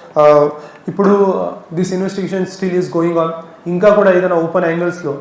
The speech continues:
ఏదైనా all యాంగిల్స్లో మేము, ఆ, ఇన్ఫర్మేషన్, ఆ, ఇది కలెక్ట్ చేస్తున్నాము. మీ దగ్గర కూడా నేను ఆహ్వాన్ చేస్తాం, అందరికీ ఆహ్వాన్ చేస్తాను. మీ దగ్గర కూడా ఏదైనా ఇన్ఫర్మేషన్ ఉంటే ఖచ్చితంగా పోలీస్కి రావాలి, మీరు చెప్పాలి.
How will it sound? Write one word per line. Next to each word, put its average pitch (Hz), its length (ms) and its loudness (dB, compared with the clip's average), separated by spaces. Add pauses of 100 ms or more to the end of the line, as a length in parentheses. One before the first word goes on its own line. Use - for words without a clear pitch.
ఏదైనా 156 420 0
all 165 120 2
యాంగిల్స్లో 170 360 -4
మేము, 160 460 -4
ఆ, 147 160 -6
ఇన్ఫర్మేషన్, 160 520 -4 (400)
ఆ, 135 380 0 (380)
ఇది 151 100 -6
కలెక్ట్ 165 320 -4
చేస్తున్నాము. 156 500 -6 (220)
మీ 190 100 -2
దగ్గర 190 280 2
కూడా 165 220 -2
నేను 160 320 -2
ఆహ్వాన్ 175 380 0
చేస్తాం, 160 340 -6
అందరికీ 165 340 -4
ఆహ్వాన్ 160 280 0
చేస్తాను. 151 380 -6 (380)
మీ 185 80 -2
దగ్గర 185 260 2
కూడా 185 160 0
ఏదైనా 175 200 0
ఇన్ఫర్మేషన్ 175 520 -2
ఉంటే 180 280 -6
ఖచ్చితంగా 180 760 -4
పోలీస్కి 160 320 -4
రావాలి, 160 380 -2
మీరు 147 280 -8
చెప్పాలి. 143 320 0